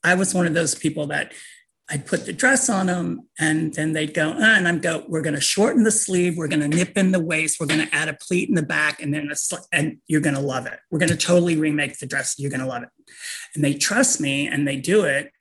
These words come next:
And then they go to the event and people would say, "Well, that dress was tailored for you, you know, fit, fit, fit." Even if you buy cheap clothing, get it fit. You can buy stuff at Goodwill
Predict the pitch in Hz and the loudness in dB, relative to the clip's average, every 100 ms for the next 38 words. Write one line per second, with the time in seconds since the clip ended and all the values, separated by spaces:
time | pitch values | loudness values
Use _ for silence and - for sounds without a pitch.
0 | - 147 143 139 139 147 143 139 131 165 | -4 -2 -2 -2 -4 -2 -2 -2 0 2
1 | 160 - 139 - 120 139 127 131 127 139 | 2 0 -6 -6 -10 -10 -6 -4 -4 -6
2 | - _ _ _ _ - 190 180 - - | -16 _ _ _ _ -4 0 0 -2 -2
3 | 185 190 196 196 196 - 175 - - 185 | 0 2 2 2 2 0 0 -2 -2 2
4 | 196 180 170 - 151 151 190 - - - | 2 2 -2 -2 -2 0 0 -2 -6 -20
5 | _ _ _ - 139 139 185 - _ - | _ _ _ -8 -4 -2 -4 -6 _ -10
6 | - 254 - - - _ _ _ _ - | 0 2 2 -2 -20 _ _ _ _ -4
7 | 190 - - - _ _ _ _ - 214 | -2 -2 -6 -20 _ _ _ _ -4 -2
8 | - - - - _ 247 226 226 220 190 | -2 -6 -18 -20 _ 2 4 4 4 0
9 | 180 175 - - 185 - 185 180 143 147 | 2 -2 -2 -2 -2 -2 -2 0 0 -2
10 | 147 175 175 - - - 135 131 - _ | 0 0 0 -6 -10 -6 -6 -6 -14 _
11 | _ _ _ _ - 214 208 160 165 180 | _ _ _ _ -4 2 2 2 2 2
12 | - - 190 175 151 180 165 147 143 - | 0 -2 0 0 4 4 4 4 4 2
13 | 135 - | -2 -8